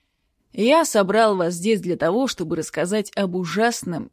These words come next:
беспрецедентном случае, произошедшем прошлым вечером», — начал Добров, и шепоток в зале для совещаний мгновенно стих.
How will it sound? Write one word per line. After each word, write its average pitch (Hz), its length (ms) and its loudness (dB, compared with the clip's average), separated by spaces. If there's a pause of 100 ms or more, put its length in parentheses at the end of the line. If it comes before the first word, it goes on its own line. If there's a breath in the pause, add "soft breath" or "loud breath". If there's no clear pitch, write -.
(100)
беспрецедентном 202 1300 0
случае, 220 840 -4 (320 soft breath)
произошедшем 190 920 -2
прошлым 180 440 -4
вечером», — - 520 -8 (600)
начал 196 560 -4
Добров, 202 720 -6 (340)
и 190 100 -8
шепоток 170 600 -8
в 160 100 -12
зале 214 540 -4
для 180 260 -8
совещаний 196 680 -2
мгновенно 160 760 -6
стих. - 560 -16